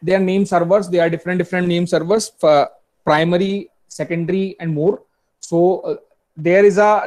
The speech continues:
zone transfer in the D N S also. Then if someone change, uh, if the, the some information change in the primary, then it is also reflected in, into the, uh, uh, secondary servers. So the secondary server is the first entity who respond.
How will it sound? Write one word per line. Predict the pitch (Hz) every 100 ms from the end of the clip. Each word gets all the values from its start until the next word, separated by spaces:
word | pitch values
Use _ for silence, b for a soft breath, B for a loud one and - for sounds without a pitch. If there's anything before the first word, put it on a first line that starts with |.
| 160
zone | 135 175 196
transfer | 185 180 202
in | 190
the | 185
D | 175 175
N | 180
S | 170
also. | 160 160 214
Then | 185 175 165
if | 156
someone | - 160 160 190 208
change, | 175 170 165
uh, | 165 165
if | 196 196 _ _ _ _ -
the, | 156 180 190 - -
the | 175 185
some | 185 190
information | 175 170 202 190 196 196
change | 175 180
in | 180 175
the | 170
primary, | 147 139 156 190
then | 185 175
it | 160
is | 170
also | 151 156 180
reflected | 160 - 147 165
in, | 156 151 -
into | 151 151
the, | 156 202 -
uh, | 160 151 - -
uh, | 147 139 131 - b b b
secondary | - 151 151 165 185
servers. | 185 175 233 247 -
So | - 175
the |
secondary | 175 170 185 190
server | 185 180 180
is | 170
the | 170
first | 175 -
entity | 180 180 175 202
who | 180
respond. | 151 - 165 185